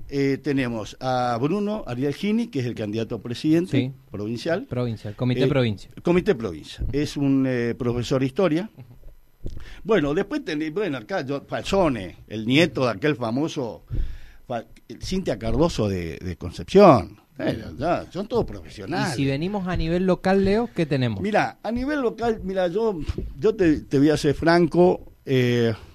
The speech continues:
Speaker 1: si vos me preguntás del candidato a presidente, realmente no lo conozco. Sinceramente no lo conozco, nunca lo vi actuar, nunca lo vi en el partido y eso me preocupa. Porque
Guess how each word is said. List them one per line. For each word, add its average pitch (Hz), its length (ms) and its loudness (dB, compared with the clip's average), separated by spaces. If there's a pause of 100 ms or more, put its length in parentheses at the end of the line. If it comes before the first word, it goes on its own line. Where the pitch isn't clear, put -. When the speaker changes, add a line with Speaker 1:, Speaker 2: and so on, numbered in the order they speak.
(460)
Speaker 1:
si - 160 2
vos 190 160 2
me 170 80 4
preguntás 131 420 0
del 113 140 0
candidato 113 440 0
a 98 40 -6
presidente, 110 520 -6
realmente 120 640 -2
no 104 160 0
lo 90 120 -2
conozco. - 460 -16 (360)
Sinceramente 131 840 2
no 123 260 -6
lo 113 140 0
conozco, 110 480 -2
nunca 156 400 0
lo 107 140 0
vi 117 160 2
actuar, 113 440 -4 (760)
nunca 190 280 4
lo 131 120 6
vi 131 120 8
en 151 80 8
el 120 120 4
partido 127 680 4
y 123 140 2
eso 214 180 0
me 262 140 2
preocupa. - 480 -10 (800)
Porque 131 540 4